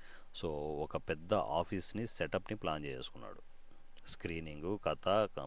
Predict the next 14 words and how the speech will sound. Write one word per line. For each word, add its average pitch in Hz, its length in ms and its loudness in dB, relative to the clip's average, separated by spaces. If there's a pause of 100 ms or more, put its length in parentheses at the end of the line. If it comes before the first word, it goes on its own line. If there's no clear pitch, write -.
మార్బాలం, 80 600 2 (460)
so, 87 60 -2 (140)
వెహికల్స్, 90 460 2
ఇవన్నీ 92 360 2
రావడానికి 98 720 4 (840)
ఎవడ 87 240 2
బుసం 104 340 4
అనుకుంటున్నారు? 87 680 0 (1040)
నారా 92 480 8
లోకేష్ 82 420 2
గారు 76 140 0
సపోర్ట్ - 540 -2
చేస్తే 120 500 0 (1080)
ఈ 80 100 -6